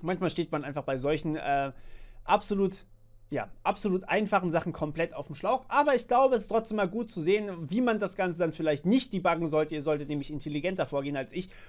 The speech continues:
und nicht mit Print-Statements arbeiten. Arbeitet bitte mit <laughs> Breakpoints. Macht, seid besser als ich, okay? Seid bitte besser.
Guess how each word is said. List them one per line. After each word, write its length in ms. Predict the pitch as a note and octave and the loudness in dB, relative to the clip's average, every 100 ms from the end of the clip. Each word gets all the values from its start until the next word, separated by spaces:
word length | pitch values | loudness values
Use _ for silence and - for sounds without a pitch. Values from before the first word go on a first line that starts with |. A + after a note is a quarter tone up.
| - | 6
und 140 | B3 | 8
nicht 140 | C#4+ C4 | 8 4
mit 200 | G3 - | 0 2
Print-Statements 720 | C4 C4 - G#3+ F#3+ F#3 - | 2 2 2 2 2 -2 0
arbeiten. 420 | E3 E3+ D#3+ D#3+ | 4 6 4 2
Arbeitet 460 | D3 F3 E3 D3 F3 | 2 4 4 2 -2
bitte 200 | E3 D#3 | 0 -2
mit 280 | D3+ - | -2 -6
<laughs> 100 | - | -4
Breakpoints. 500 | F#3+ F3+ - C#3+ C#3+ | -2 -2 -2 -2 0
Macht, 200 | D#3 C#3+ | -2 -2
seid 360 | - - B3 F#3+ | -2 6 6 6
besser 300 | A3+ A3 G3+ | 2 4 4
als 220 | F3+ F3+ | 4 2
ich, 180 | F3 E3 | -2 -2
okay? 380 | D#3+ F#3 F#3 F#3 - - F3+ D3+ | -2 0 -2 -2 -12 -18 -16 -4
Seid 320 | - G3 F#3+ | 4 4 4
bitte 260 | G3+ G3 E3+ | 0 0 0
besser. 520 | F3 F#3+ F#3+ D3 | 2 4 4 2